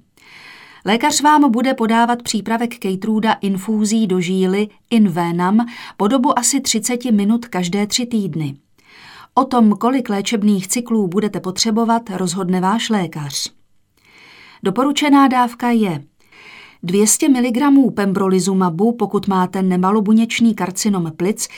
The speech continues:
který dosud nebyl léčen chemoterapií, nebo klasický Hodgkinův lymfom. Dva miligramy pembrolizumabu na kilogram tělesné hmotnosti,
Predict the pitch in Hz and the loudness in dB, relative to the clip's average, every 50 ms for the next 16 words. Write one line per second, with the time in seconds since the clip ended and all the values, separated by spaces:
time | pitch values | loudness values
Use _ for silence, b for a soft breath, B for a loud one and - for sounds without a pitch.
0 | B B B B - 214 208 208 196 170 196 226 - - - 285 285 226 226 233 | B B B B -2 -2 0 0 0 0 0 0 0 0 -2 -2 0 0 2 2
1 | 214 240 240 240 214 190 185 190 190 - - 226 220 202 - - 208 214 233 240 | 2 2 2 2 0 0 0 -2 -2 -2 0 0 0 0 0 0 0 0 0 0
2 | 233 214 202 190 190 - 180 170 165 160 160 147 B B B B B B B B | -2 -4 -4 -4 -4 -4 -4 -4 -4 -4 -4 -6 B B B B B B B B
3 | 202 220 208 269 285 285 285 220 220 - - 262 233 - - - 254 247 226 160 | 0 0 2 2 0 0 0 -2 -2 -2 -2 -4 -4 -4 -6 -4 -4 -4 -4 -2
4 | 185 180 - - - 220 208 220 240 247 - 233 226 202 180 - - 180 165 160 | -4 -4 -6 -4 -2 0 2 2 2 0 0 -2 0 0 -2 -2 -6 -8 -8 -6
5 | 151 143 135 139 - _ _ _ _ _ _ _ _ _ _ B B B B B | -6 -8 -8 -10 -14 _ _ _ _ _ _ _ _ _ _ B B B B B
6 | B B B B B B 175 180 180 226 269 277 269 254 262 254 226 254 262 247 | B B B B B B -4 0 2 4 6 6 4 4 2 0 0 0 0 0
7 | 254 240 240 214 196 202 185 202 208 214 226 226 202 233 233 226 226 220 190 220 | 0 -2 -2 -2 -2 -2 0 0 2 2 2 2 2 2 4 4 4 2 2 2
8 | 233 233 214 208 175 262 - 214 208 214 214 208 214 220 220 208 208 202 214 220 | 2 2 2 2 0 -2 -2 0 0 0 0 0 0 0 0 0 -2 -2 -2 -2
9 | 214 - 214 202 190 175 165 175 165 165 180 180 180 - - - - 214 226 | -2 0 0 0 -2 -2 -4 -6 -6 -4 -4 -4 -2 -2 -4 -2 -2 -2 -2